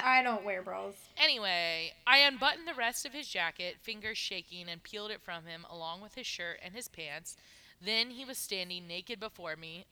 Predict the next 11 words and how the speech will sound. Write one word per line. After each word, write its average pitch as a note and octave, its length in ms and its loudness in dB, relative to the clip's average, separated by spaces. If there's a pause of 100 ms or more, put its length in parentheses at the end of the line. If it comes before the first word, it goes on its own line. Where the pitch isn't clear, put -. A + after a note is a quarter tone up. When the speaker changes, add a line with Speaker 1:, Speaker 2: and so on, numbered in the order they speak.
(300)
Speaker 2:
<clears throat> - 360 -14
coloring D3+ 400 -12
book, D#3 180 -14 (760)
um, A3+ 680 8 (600)
um, A3 220 -8
wings C4+ 340 -4
slightly A#3+ 480 -2
flared, F#3 480 -2
muscled G#3 520 -8 (140)
chest - 600 -4 (140)
heaving, G3+ 540 -10